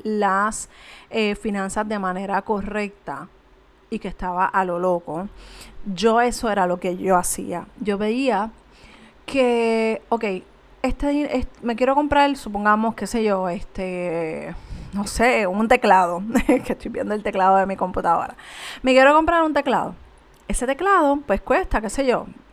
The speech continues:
veinticinco dólares. ¿Qué yo hacía? Pues ese dinero yo lo que hacía era que lo dividía entre pa-, en tres plazos y estaba pagando en una tarjeta, en una cuenta de ahorro, lo estaba pagando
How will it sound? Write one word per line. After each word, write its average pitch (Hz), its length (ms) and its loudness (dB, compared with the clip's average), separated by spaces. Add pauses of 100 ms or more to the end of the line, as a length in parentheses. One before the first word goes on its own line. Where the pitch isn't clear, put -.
(140)
veinticinco 220 800 0
dólares. 175 400 2 (1400)
¿Qué 294 160 0
yo 311 120 0
hacía? 302 600 -2
Pues 220 220 -2
ese 262 400 0
dinero 285 500 0
yo 196 160 -4
lo 190 140 0
que 214 80 -6
hacía 254 440 0
era 277 140 2
que 262 160 -4
lo 202 160 0
dividía 208 540 -2
entre 196 340 -2
pa-, 190 220 0
en 214 240 0
tres 233 200 2 (160)
plazos 214 520 4 (360)
y 240 100 0
estaba 262 680 4
pagando 233 760 2
en 196 140 -4
una 190 280 -4
tarjeta, 254 440 -2
en 220 140 -2
una 226 500 2
cuenta 262 260 0
de 285 60 2
ahorro, 285 480 6 (920)
lo 185 60 -4
estaba 185 220 6
pagando 226 540 4